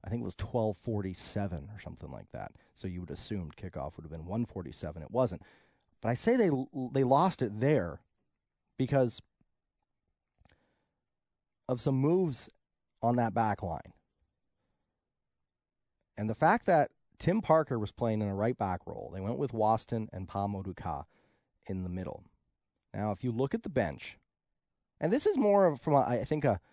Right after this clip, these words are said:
a mental perspective now. When you look at the bench, you see Jordan Smith there.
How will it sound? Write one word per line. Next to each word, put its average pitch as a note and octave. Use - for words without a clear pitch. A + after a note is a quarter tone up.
a B2
mental B2
perspective -
now. -
When A#2+
you C3+
look F#3
at B3
the A#3
bench, C3+
you B2+
see B2+
Jordan A#2+
Smith F2+
there. -